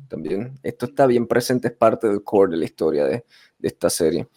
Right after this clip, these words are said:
¿Sabes? Las coreografías de peleas, mano, están fenomenales, fenomenales. Esto es una serie con unos valores de producción altísimos. O sea, estamos hablando que el,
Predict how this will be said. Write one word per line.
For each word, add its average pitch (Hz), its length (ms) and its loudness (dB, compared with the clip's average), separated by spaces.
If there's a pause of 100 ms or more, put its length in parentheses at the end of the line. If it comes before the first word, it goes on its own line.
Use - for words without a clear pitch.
(260)
¿Sabes? 120 260 4
Las 117 240 4
coreografías 110 680 4
de 147 140 4
peleas, 127 480 6
mano, 110 260 0
están 123 540 -2
fenomenales, 85 1160 -2
fenomenales. 78 800 -4 (360)
Esto 117 300 0
es 123 80 2
una 147 180 2
serie 147 300 0
con 131 160 2
unos 113 160 0
valores 139 340 6
de 143 80 4
producción 120 580 0
altísimos. 101 680 -4
O - 560 -20
sea, 104 100 2
estamos 104 340 2
hablando 139 460 6
que 120 260 6
el, 107 320 2